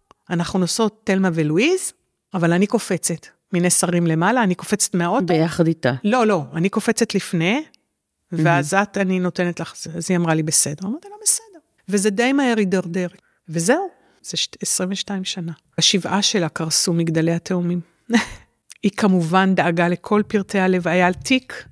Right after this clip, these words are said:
Speaker 1: מות יונה, כמובן שקנתה חלקה ברמתיים, בבית הקברות, ליד ההורים שלה. אבא שלי כבר היה קבור שם, היה לה חלקה לידו, היה כתוב, "דוד ישוע ידאג לאוטובוס", זה היה,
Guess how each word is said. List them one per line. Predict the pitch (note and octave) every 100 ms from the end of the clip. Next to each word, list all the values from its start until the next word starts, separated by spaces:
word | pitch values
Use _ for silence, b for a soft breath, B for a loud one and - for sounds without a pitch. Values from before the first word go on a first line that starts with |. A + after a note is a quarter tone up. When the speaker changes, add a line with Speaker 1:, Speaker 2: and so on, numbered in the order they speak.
| -
Speaker 1:
מות | G3 G#3 -
יונה, | G3 G#3 A3 A#3 A#3 B B
כמובן | - D#3+ F3+
שקנתה | F3+ - E3+ D3+ E3
חלקה | - D#3+ - G3+
ברמתיים, | E3+ D#3 D3 C#3+ F#3 F#3+ E3+
בבית | D#3 E3
הקברות, | - E3 E3+ F#3+ -
ליד | E3 D#3+
ההורים | D#3 F#3+
שלה. | G3 G#3 F3+ E3+ E3
אבא | E3+
שלי | F#3+ G#3+
כבר | G#3+ A3 G#3+
היה | G#3
קבור | G3+ G3 F#3 F3+
שם, | - E3+ E3 E3 B B B -
היה | D#3 D#3
לה |
חלקה | D#3 - D#3+ - E3
לידו, | D#3+ D#3+ D#3+ G#3 G#3
היה | F3 E3+
כתוב, | - - G#3+ F#3+
"דוד | F3 E3
ישוע | F3 - F3+ E3
ידאג | E3 E3 D#3+
לאוטובוס", | D#3+ E3 - E3+ E3+ -
זה | F3+
היה, | F3+